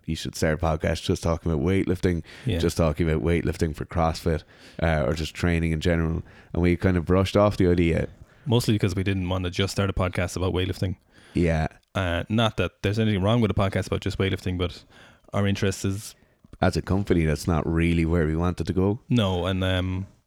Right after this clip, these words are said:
Speaker 2: while we obviously both love weightlifting, it's not, uh, it's not where a lot of our thoughts reside. Like, s-, while we do think about weightlifting an awful lot, we do just think about strength training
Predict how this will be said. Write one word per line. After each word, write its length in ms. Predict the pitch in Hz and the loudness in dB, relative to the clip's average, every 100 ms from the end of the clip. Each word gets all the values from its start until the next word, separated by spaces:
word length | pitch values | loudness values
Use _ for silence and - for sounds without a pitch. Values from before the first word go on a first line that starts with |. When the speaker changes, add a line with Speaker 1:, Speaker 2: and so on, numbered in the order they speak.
| _ _ | _ _
Speaker 2:
while 220 | 110 101 101 | 0 2 2
we 140 | 104 - | -2 -2
obviously 440 | 101 90 - 90 85 - _ _ _ _ _ _ _ | -4 -2 -4 -4 -4 -12 _ _ _ _ _ _ _
both 180 | 101 95 | 0 2
love 160 | 98 98 | 0 2
weightlifting, 560 | 101 98 95 101 95 | 0 0 0 -2 -2
it's 200 | - - | -4 -4
not, 400 | 107 98 90 - - - _ _ _ _ _ _ _ _ | -2 -2 -4 -10 -20 -20 _ _ _ _ _ _ _ _
uh, 320 | 104 95 87 98 | -6 -2 -2 -4
it's 200 | 101 - | -4 0
not 220 | 104 101 | 0 2
where 160 | 107 104 | 2 2
a 60 | |
lot 180 | 107 104 | 2 2
of 60 | 95 | 0
our 80 | |
thoughts 280 | 95 98 - | 0 -2 -2
reside. 360 | 101 104 101 92 | -2 0 0 0
Like, 180 | 90 - | -4 -6
s-, 100 | - - | -16 -2
while 360 | 113 104 95 110 _ _ _ _ | 0 2 2 -2 _ _ _ _
we 80 | 110 | 0
do 120 | 107 | 2
think 140 | 113 107 | 2 4
about 140 | 107 | 4
weightlifting 320 | 110 107 104 | 4 4 2
an 60 | 101 | 2
awful 260 | 110 113 | 2 2
lot, 220 | 98 90 - | 0 0 -2
we 80 | 95 | -2
do 160 | 95 | -2
just 160 | 92 - | -2 -2
think 140 | 92 | -2
about 160 | - 87 | -2 -2
strength 260 | 95 98 | -2 0
training 380 | 101 98 95 87 | 0 0 0 -4